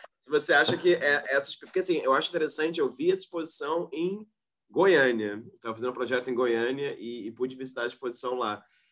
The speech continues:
Eu acho que tem tanto esse tópico que você falou agora, quanto uma relação que você falou lá no começo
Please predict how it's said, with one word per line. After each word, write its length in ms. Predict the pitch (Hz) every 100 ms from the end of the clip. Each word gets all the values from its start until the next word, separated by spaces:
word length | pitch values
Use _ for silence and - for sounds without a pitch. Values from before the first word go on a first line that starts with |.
| _ -
Eu 140 | 127
acho 220 | 135 156
que 80 | -
tem 480 | 165 160 156 147 147
tanto 480 | 160 175 226 233 208
esse 280 | 127 131 -
tópico 280 | 143 135 -
que 60 |
você 180 | 131 131
falou 280 | 131 135 139
agora, 420 | 120 117 110 107
quanto 300 | - 123 170
uma 100 | 160
relação 420 | 147 139 135 139
que 60 | 135
você 80 | -
falou 240 | 123 127
lá 140 | 131
no 80 | 165
começo 580 | 170 135 120 117 -